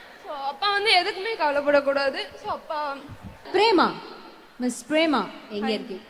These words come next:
Speaker 1: ஹாய்
Speaker 2: ஹாய்
Speaker 1: மேம்.
Speaker 2: பிரேமா, நீங்க என்ன சொல்லணும்?
Speaker 1: ஆ, நான் பிரேமா. ஆ, தென்காசி மாவட்டம் கழநீர்குளம் அப்படிங்கிற ஒரு கிராமம் தான் என்னோட ஊரு. ஆ, அப்பா வந்து, அப்பா பேர் வந்து ராமசாமி. அப்பா வந்து மேஷனா இருக்காங்க.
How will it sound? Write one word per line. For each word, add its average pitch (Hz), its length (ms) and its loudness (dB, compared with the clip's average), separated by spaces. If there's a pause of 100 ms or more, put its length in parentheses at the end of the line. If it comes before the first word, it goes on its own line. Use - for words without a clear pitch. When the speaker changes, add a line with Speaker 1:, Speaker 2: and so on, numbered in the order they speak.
(120)
Speaker 1:
ஹாய் 311 40 0
Speaker 2:
ஹாய் 349 120 6
Speaker 1:
மேம். 262 140 0
Speaker 2:
பிரேமா, 285 400 2 (260)
நீங்க 277 180 2
என்ன 254 140 0
சொல்லணும்? 185 460 -6 (560)
Speaker 1:
ஆ, 220 320 -6 (200)
நான் 277 280 6
பிரேமா. 330 440 6 (580)
ஆ, 254 300 2
தென்காசி 381 480 4
மாவட்டம் 339 520 2 (200)
கழநீர்குளம் 339 840 2
அப்படிங்கிற 311 380 2
ஒரு 294 200 4
கிராமம் 294 400 2
தான் 330 160 2
என்னோட 285 380 0
ஊரு. 294 500 0 (500)
ஆ, 247 280 2
அப்பா 381 340 6
வந்து, 359 520 2
அப்பா 277 260 6
பேர் 370 240 -2
வந்து 359 300 2
ராமசாமி. 349 840 4 (240)
அப்பா 370 360 6
வந்து 370 280 4
மேஷனா 359 560 2
இருக்காங்க. 285 580 0